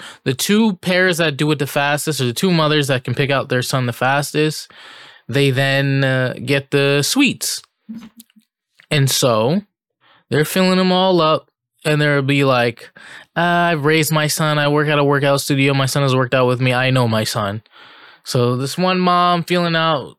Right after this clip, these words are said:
the workout studio, she's like, "Oh, this is my son." She got it right. Um, other moms are like, "Eh, too, too,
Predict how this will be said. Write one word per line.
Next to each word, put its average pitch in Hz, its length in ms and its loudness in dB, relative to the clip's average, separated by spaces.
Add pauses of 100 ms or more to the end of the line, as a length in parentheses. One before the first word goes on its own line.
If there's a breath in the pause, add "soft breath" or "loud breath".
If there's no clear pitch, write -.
the 147 160 0
workout 147 340 2
studio, 147 300 0
she's 135 140 0
like, 127 160 2
"Oh, 117 100 2
this 120 120 -2
is - 60 -4
my 131 160 0
son." 120 300 -2
She 156 140 -2
got 160 160 2
it 147 60 2
right. 117 380 0 (600 loud breath)
Um, 123 400 0
other 196 240 2
moms 190 360 2
are 165 60 0
like, 147 220 0
"Eh, 226 440 2
too, 202 300 -2
too, 202 360 -2